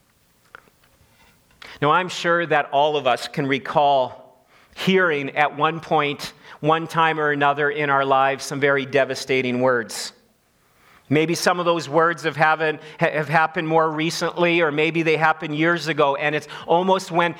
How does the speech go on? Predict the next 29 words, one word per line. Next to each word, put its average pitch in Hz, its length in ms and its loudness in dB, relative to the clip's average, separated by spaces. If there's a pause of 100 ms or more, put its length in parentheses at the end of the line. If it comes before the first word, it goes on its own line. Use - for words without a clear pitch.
you 180 140 0
even 180 240 0
start 170 300 0
thinking 180 360 -2
about 165 260 2
it 160 140 -2
now, 165 380 4
you 151 240 -6
almost 165 500 2
kind 165 220 2
of 151 60 -8
start 160 320 0
reliving 160 560 0
that 147 200 0
very 156 220 0
moment 156 400 0
when 147 160 0
you 151 100 0
heard 143 300 0
those 143 200 -2
words. 143 420 0 (200)
Words 165 340 0
like, 151 400 0 (1300)
"It's - 140 -6
cancer," 139 580 -4 (1400)
or 147 160 0
"another 143 320 0
serious 139 560 -2
illness," 127 640 -4